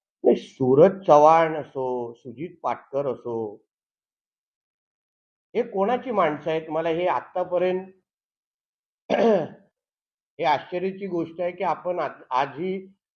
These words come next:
सूरज चव्हाणला जबाबदार धरतोय, सुजित पाटकरला जबाबदार धरतोय.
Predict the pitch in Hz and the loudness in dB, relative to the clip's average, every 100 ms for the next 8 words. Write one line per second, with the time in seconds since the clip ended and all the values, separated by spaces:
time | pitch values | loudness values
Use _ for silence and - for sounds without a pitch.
0 | _ - 160 185 196 175 151 165 175 170 | _ -8 -2 -2 -2 0 2 2 0 2
1 | 156 156 143 156 139 139 135 143 151 - | 2 0 0 -2 -2 -6 -6 -6 -6 -8
2 | 139 165 - 147 127 - 156 160 151 135 | -12 -12 -4 -2 -2 -6 -8 -4 -2 -2
3 | 131 135 131 117 107 - 113 | -4 -6 -8 -10 -18 -12 -12